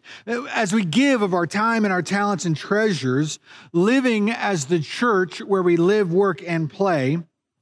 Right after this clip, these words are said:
we should be encouraging, cheering each other on, spurring one another on as we follow after Jesus.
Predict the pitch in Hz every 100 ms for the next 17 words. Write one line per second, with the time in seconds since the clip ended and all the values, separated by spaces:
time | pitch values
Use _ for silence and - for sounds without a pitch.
0 | _ _ - 247 220 214 240 226 208 -
1 | 277 294 233 151 151 127 - - - -
2 | 294 285 262 233 240 214 202 196 156 -
3 | - - 311 311 254 226 208 196 196 180
4 | 185 185 147 143 190 185 180 185 170 220
5 | 208 202 208 180 170 - 170 139 165 117
6 | 110 -